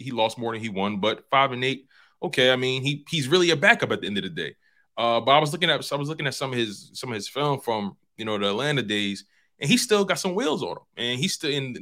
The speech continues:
they ran a lot of R P O with him over there. So I think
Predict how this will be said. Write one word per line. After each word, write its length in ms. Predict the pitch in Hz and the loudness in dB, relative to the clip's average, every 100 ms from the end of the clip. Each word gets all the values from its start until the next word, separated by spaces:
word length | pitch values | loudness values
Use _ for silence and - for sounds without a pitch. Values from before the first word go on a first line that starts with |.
| 120 | -2
they 120 | 170 | 0
ran 240 | 175 170 | 2 0
a 40 | 156 | 0
lot 140 | 156 | 0
of 60 | 147 | 2
R 160 | 151 | 0
P 180 | 151 143 | -2 0
O 80 | 165 | 2
with 160 | 151 | 2
him 140 | 123 104 | 0 -4
over 120 | 92 | -4
there. 200 | 90 95 | -4 -4
So 340 | - 110 101 - _ _ - | -2 -2 -2 -6 _ _ 2
I 140 | 127 | 2
think 440 | 139 143 170 147 | 2 0 -2 -2